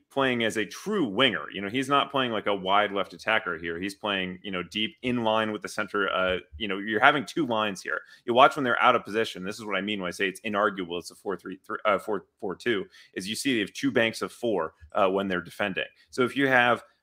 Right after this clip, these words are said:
uh, if you have Hoppe all the way back, he's not necessarily used to that role. He's not necessarily a defensively oriented guy. You have Trauco, who's a suspect defender. You have Beeson, who is, you know, a perfectly adequate but not a stellar center back, and you don't have any Gruezo to cover for them.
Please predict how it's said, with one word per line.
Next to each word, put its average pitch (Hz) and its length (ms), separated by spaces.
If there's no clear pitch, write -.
uh, 92 360
if - 100
you 120 80
have 120 120
Hoppe 131 300
all 117 140
the 151 60
way 156 100
back, 104 280
he's 113 180
not 127 180
necessarily 107 320
used 101 160
to 104 80
that 98 220
role. 98 180
He's 92 140
not 104 160
necessarily 95 380
a 87 40
defensively 92 520
oriented 87 340
guy. 85 220
You 92 140
have 90 60
Trauco, 127 460
who's 98 160
a 95 40
suspect 95 420
defender. 90 440
You 110 100
have - 100
Beeson, 120 460
who 101 200
is, 92 180
you 113 100
know, 104 100
a 92 60
perfectly 117 520
adequate 107 440
but 95 120
not 101 180
a 90 40
stellar 107 420
center 104 260
back, 87 300
and 104 120
you 101 80
don't 127 220
have 120 160
any 107 260
Gruezo 101 400
to - 80
cover 117 300
for 131 200
them. 143 280